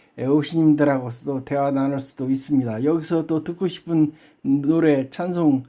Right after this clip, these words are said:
예, 들려달라고 하면, 예, 방송하시는 분이 드-, 들려드릴 것입니다. 예, 이렇게 실-, 예, 여기를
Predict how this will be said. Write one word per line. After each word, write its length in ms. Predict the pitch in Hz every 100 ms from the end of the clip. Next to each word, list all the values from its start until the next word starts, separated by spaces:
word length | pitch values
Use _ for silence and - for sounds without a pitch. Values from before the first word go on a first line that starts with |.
| _ _ _ 113
예, 340 | 117 117 113 _ _ _
들려달라고 640 | 147 160 147 151 143 131 127
하면, 300 | 139 151 147 _ _ -
예, 140 | 113
방송하시는 680 | 127 135 135 135 131 131 123
분이 280 | 117 139 139
드-, 120 | 143 _ _ _
들려드릴 520 | - 139 139 135 131
것입니다. 760 | - 127 - 131 120 101 92 - _ _ _ _ -
예, 80 | 120
이렇게 320 | 143 - 147
실-, 260 | - 202 - - _ -
예, 320 | 135 123 127
여기를 520 | 151 160 160 156 147